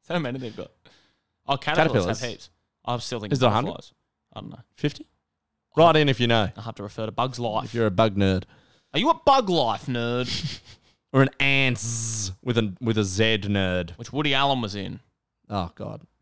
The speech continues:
Speaker 1: Mm.
Speaker 2: Well, that explains
Speaker 1: He tried
Speaker 2: that
Speaker 1: to
Speaker 2: deleted
Speaker 1: marry the
Speaker 2: scene where,
Speaker 1: audience.
Speaker 2: where one of the Queen ants, um,
Speaker 1: Oh, yeah.
Speaker 2: s-, inappropriately hit on.
Speaker 1: Yeah, cancels.
Speaker 2: Just like in The Boys.
Speaker 1: Manscaped. I haven't watched The Boys yet. Manscaped.
Speaker 2: Yep.
Speaker 1: Use discount
Speaker 2: Up
Speaker 1: code
Speaker 2: to the
Speaker 1: Brisbane
Speaker 2: challenge.
Speaker 1: at, uh,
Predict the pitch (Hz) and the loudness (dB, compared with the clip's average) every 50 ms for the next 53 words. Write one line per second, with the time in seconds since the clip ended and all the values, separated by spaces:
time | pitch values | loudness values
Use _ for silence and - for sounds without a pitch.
0 | - 85 92 - - - - _ _ _ _ _ _ _ _ _ _ _ _ - | -18 -14 -14 -14 -14 -16 -20 _ _ _ _ _ _ _ _ _ _ _ _ -2
1 | 110 110 107 104 98 90 - - 104 95 95 131 139 127 120 120 110 107 104 107 | 2 2 2 2 0 -2 -4 -4 -4 -2 0 2 2 2 2 2 2 2 2 2
2 | 107 104 107 104 113 110 104 101 101 101 98 98 95 98 95 107 98 95 90 87 | 0 0 0 0 0 0 0 0 0 -2 -2 -2 -2 -2 0 0 0 0 0 -2
3 | 95 98 92 85 90 87 - 92 - _ - - - 104 92 90 90 90 87 87 | -4 -4 -4 -4 -4 -4 -6 -8 -8 _ -14 -8 -6 -4 -4 -4 -4 -6 -6 -6
4 | 90 87 - - - - - - - _ - - - - - - - - 50 50 | -6 -8 -8 -10 -12 -12 -12 -14 -18 _ -16 -14 -14 -12 -12 -12 -12 -12 -14 -14
5 | 52 - - - - - - - - _ _ _ _ _ _ - - - - _ | -14 -16 -18 -20 -20 -20 -20 -20 -20 _ _ _ _ _ _ -14 -14 -14 -14 _
6 | _ _ - - 98 82 - 87 87 85 - - - - - 87 101 101 95 92 | _ _ -10 -10 -8 -6 -6 -8 -8 -8 -8 -10 -10 -10 -10 -6 -6 -4 -4 -4
7 | 85 - _ _ - 101 - - - - - - - - - - - _ - - | -4 -6 _ _ -16 -14 -14 -14 -14 -16 -14 -14 -14 -16 -18 -20 -20 _ -12 -10
8 | - - - 202 180 - 202 190 170 147 110 92 80 73 80 - - - - - | -6 -4 -2 -2 0 0 0 0 2 2 2 0 0 -4 -6 -10 -12 -12 -6 -2
9 | 160 175 190 196 - 190 139 - - - - - - - - - _ _ _ - | 0 2 2 2 2 0 0 0 -2 -6 -8 -8 -10 -12 -14 -16 _ _ _ -4
10 | - 170 196 190 180 180 - - - - - - - - - - - 170 202 220 | -2 -2 -2 -2 -4 -8 -10 -12 -14 -14 -16 -16 -16 -18 -10 -4 -2 0 0 0
11 | - - 147 - - - _ _ _ _ _ _ _ _ _ _ _ - 101 - | 0 0 -2 -4 -4 -12 _ _ _ _ _ _ _ _ _ _ _ -6 -6 -4
12 | - 156 156 151 139 127 - 160 156 - - 156 151 - - 143 135 127 127 113 | 0 0 2 2 0 0 -2 -2 -2 -2 -2 -2 -2 2 2 2 2 2 2 0
13 | 127 120 113 104 117 90 87 85 - - - - 120 113 110 - _ - - 110 | 2 2 2 2 2 0 -2 -4 -8 -10 -6 -4 -4 -4 -4 -6 _ -8 -4 -2
14 | 110 107 104 104 104 104 101 101 | -2 0 0 -2 -2 -4 -4 -6